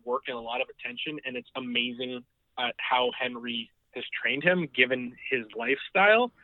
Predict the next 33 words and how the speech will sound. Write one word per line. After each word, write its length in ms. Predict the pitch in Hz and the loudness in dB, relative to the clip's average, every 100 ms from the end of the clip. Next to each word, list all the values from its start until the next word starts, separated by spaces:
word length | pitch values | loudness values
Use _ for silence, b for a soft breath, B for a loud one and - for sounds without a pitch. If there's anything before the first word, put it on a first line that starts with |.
| - _ _ _ _ - | -20 _ _ _ _ -8
Um, 420 | 131 131 127 120 - _ _ _ - | -4 -4 -4 -10 -16 _ _ _ -8
and 100 | 151 | -4
I 80 | 147 | -4
just 200 | 147 - | -4 -6
remember 380 | 151 147 151 151 | -2 -2 0 0
there 160 | 147 | 0
was 120 | 139 123 | 0 -4
one 220 | 135 143 143 | -2 -2 0
day, 340 | 135 131 135 - _ _ _ _ - | 0 2 0 -2 _ _ _ _ -8
um, 540 | 131 131 127 123 120 - _ _ _ _ _ 139 | -4 -2 -4 -8 -12 -16 _ _ _ _ _ -6
they 120 | 139 127 | -2 -2
let 180 | 127 | -2
me 120 | 131 127 | -6 -4
know, 440 | 123 123 120 117 | -2 0 -2 -2
they're 140 | 123 123 | -2 0
like, 120 | 123 - | 0 2
"Hey, 200 | 151 139 | 2 2
we're 120 | 135 143 | 0 0
going 160 | 147 | 0
to 180 | - - 202 | -2 -2 0
CinemaCon, 640 | 196 - 127 120 120 120 _ _ _ _ _ - | 0 0 -2 0 -2 -6 _ _ _ _ _ -8
uh, 380 | 123 120 120 120 - _ _ - | -4 -2 -2 -4 -6 _ _ -8
in 220 | 135 123 120 | -8 -6 -8
two 100 | 139 | -2
days 220 | 123 123 123 | 0 0 -2
or 60 | |
whatever. 460 | 123 117 117 123 123 _ _ _ _ _ _ _ 135 | -2 -2 -2 0 0 _ _ _ _ _ _ _ -12
Do 80 | 127 | -4
you 220 | 139 135 123 | -4 -4 4
feel 140 | 147 | 4
comfortable 420 | 139 131 120 135 123 | 4 0 0 0 0
with 100 | 113 | 0
watching 360 | 113 - 127 | -6 -4 -6